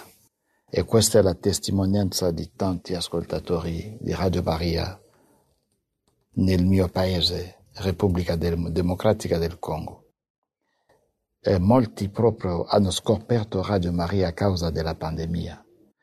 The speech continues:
La pandemia ha fatto proprio di Radio Maria una radio proprio di speranza. Ci sono sempre più ascoltatori.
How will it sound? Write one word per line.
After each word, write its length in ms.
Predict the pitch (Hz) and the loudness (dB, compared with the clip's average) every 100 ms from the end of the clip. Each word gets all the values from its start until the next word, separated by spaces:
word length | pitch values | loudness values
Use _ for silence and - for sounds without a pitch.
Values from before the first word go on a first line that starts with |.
| _ _ _ | _ _ _
La 120 | 117 | 0
pandemia 680 | 113 113 110 117 131 117 107 | 4 6 8 8 6 4 2
ha 140 | 107 107 | 0 -4
fatto 680 | - 143 139 - 120 123 | -2 -4 -4 0 2 2
proprio 420 | - 120 113 101 | 0 -2 -2 -2
di 140 | 90 95 | -2 0
Radio 280 | 110 101 95 | 0 2 0
Maria 540 | 92 92 101 95 - - _ _ _ _ _ _ _ | -2 -2 -2 -2 -4 -8 _ _ _ _ _ _ _
una 260 | - 101 87 | 2 4 2
radio 400 | 82 110 98 90 | 2 2 2 0
proprio 680 | - 104 98 90 87 85 - | 0 -2 0 -2 -2 -4 -6
di 140 | 82 | -4
speranza. 720 | 85 - 92 92 85 - 78 - _ _ _ _ _ _ _ _ _ | -4 -2 -2 -2 -4 -6 -8 -16 _ _ _ _ _ _ _ _ _
Ci 140 | - | 2
sono 340 | 107 127 117 110 | 4 4 4 4
sempre 480 | - 127 113 110 101 | 2 2 2 0 -4
più 240 | - 117 | -2 -2
ascoltatori. 840 | - 98 - 90 - 87 - 95 | -2 -8 -6 -8 -6 -10 -10 -12